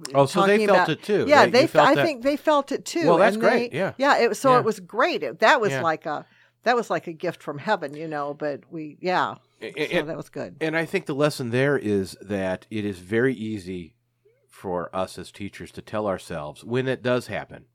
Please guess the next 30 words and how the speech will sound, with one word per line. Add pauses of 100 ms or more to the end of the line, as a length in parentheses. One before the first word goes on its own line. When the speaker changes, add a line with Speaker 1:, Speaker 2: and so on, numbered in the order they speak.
(200)
Speaker 1:
and
Speaker 2:
Mm-hmm.
Speaker 1:
a
conversation (240)
goes
off
track
and
you're (120)
not
able
to
bring
it
back, (180)
that, (300)
you
know,
the
old
cliche,
"Time
heals
all,
all
wounds." (340)
No, (200)
uh,
we'll
just,